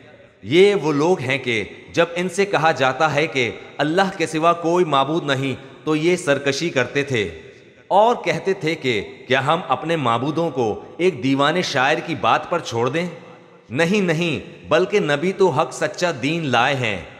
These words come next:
और सब रसूलों को सच्चा जानते हैं।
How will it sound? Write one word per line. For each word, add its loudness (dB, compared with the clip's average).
और 2
सब 0
रसूलों 0
को -4
सच्चा 0
जानते 0
हैं। -6